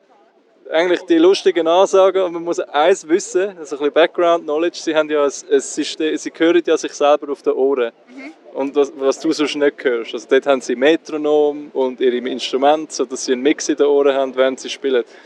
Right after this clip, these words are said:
Speaker 1: Aber was wir herausgefunden haben, ist, der Rest von der Band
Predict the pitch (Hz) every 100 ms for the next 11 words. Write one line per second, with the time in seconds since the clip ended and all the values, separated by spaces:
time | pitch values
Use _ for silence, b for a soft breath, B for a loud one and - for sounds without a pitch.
0 | B B - 135 139 143 139 147 151 190
1 | 196 - 196 190 151 160 165 143 196 -
2 | B B B B - 143 156 190 - -
3 | 165 143 135 175 180